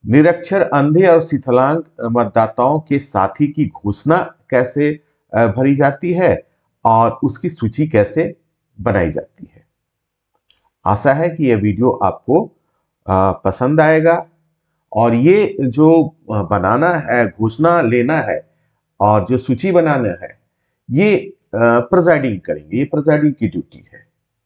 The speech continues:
चलिए, तो आशा है कि ये वीडियो आपको पसंद आया होगा। हाँ, यहाँ पर एक चीज देखिए छूट रहा है, यहाँ पर तारीख भी लिखना है। ये जो तारीख है ना,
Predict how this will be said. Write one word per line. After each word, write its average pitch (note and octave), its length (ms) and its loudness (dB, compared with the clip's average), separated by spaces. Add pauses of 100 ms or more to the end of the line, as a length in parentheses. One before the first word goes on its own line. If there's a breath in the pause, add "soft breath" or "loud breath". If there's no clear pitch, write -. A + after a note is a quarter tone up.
(880)
चलिए, - 220 -16 (560)
तो - 80 -10
आशा A2+ 380 -2
है C3+ 200 0
कि D3+ 180 -6
ये A2+ 420 2
वीडियो G2 320 0
आपको G#2+ 260 -2
पसंद C#3 380 -6
आया D#3 200 -2
होगा। E3 440 -2 (520)
हाँ, D#3 180 2
यहाँ F#3+ 160 2
पर G#3 120 -2
एक G3 180 0
चीज G3+ 120 -4
देखिए F3 300 2
छूट D3 300 -2
रहा G#2 220 2
है, A#2+ 160 -2
यहाँ F3 200 0
पर - 120 -8
तारीख C#3+ 540 0
भी B2+ 120 0
लिखना F#2 380 -6
है। F#2 120 -4
ये A#2+ 180 2
जो A#2 100 0
तारीख A#2 500 -2
है G#2+ 80 0
ना, G3 240 -2